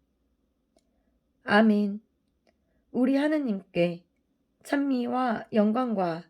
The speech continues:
지혜와 감사와 영예와 권능과 힘이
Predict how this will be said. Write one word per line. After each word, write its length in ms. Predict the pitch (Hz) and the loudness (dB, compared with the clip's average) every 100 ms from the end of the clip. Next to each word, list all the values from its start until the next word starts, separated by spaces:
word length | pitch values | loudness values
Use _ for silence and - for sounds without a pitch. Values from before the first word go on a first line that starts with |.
| _ | _
지혜와 720 | - 233 220 196 185 214 208 - _ _ _ _ _ _ - | -4 2 2 2 0 -2 -4 -8 _ _ _ _ _ _ 0
감사와 800 | 226 226 262 254 185 170 156 - - | 4 4 2 2 2 0 -4 -10 0
영예와 840 | 214 208 208 180 196 233 220 - - | 2 2 0 -2 -2 -2 -4 -8 -4
권능과 800 | 247 226 240 240 220 254 240 220 | 2 2 2 -2 -2 -2 -4 -4
힘이 480 | 220 349 302 190 | -4 0 0 0